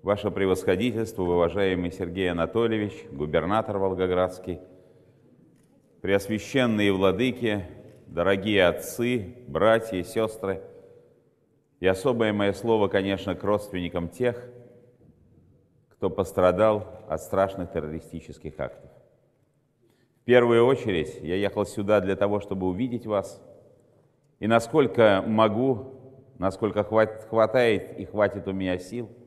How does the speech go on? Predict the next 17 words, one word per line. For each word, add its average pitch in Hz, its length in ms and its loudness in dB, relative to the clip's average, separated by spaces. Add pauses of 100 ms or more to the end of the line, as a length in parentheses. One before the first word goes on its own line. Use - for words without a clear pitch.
(920)
поддержать 107 720 2
вас 82 440 -2
в 82 100 -10
вашей 90 600 -2 (640)
скорби. 71 560 -6 (2250)
Замечательно, 113 760 0
что 110 160 -4
именно 110 320 0
в 110 80 0
это 117 200 2
время 110 720 -2 (380)
в 92 60 -8
нашу 107 300 -2
страну 110 640 -4 (500)
привезена 104 520 -2
великая 117 440 0
святыня — 95 680 -6